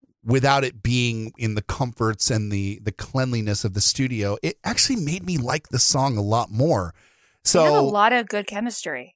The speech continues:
Speaker 2: They do.
Speaker 1: They do, yeah. And they sound really good together. Um, you know, they, they make a good pair,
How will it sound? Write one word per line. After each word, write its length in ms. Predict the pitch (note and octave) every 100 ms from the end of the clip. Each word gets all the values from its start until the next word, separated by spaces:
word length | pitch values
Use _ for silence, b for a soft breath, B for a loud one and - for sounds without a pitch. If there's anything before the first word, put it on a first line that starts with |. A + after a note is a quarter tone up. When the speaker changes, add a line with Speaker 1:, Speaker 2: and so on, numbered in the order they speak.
| -
Speaker 2:
They 100 | F#3+
do. 140 | F3+
Speaker 1:
They 140 | E3+ A3+
do, 300 | B3+ D#4 F3+
yeah. 120 | G#3+
And 60 | D#3
they 80 | C#3+
sound 360 | - G3 A#3
really 180 | A#3 A3+
good 180 | F3+ G#3
together. 640 | F#3+ G3 G3 G3 F#3 F#3+
Um, 360 | C#3+ C3+ C3 C3+
you 80 | C#3+
know, 120 | C3+
they, 220 | B2+ B2
they 200 | A2+ C#3
make 220 | C3+ D3 C3+
a 40 |
good 280 | A#2 D3+ B2+
pair, 560 | - C#3+ C#3+ C#3+ C#3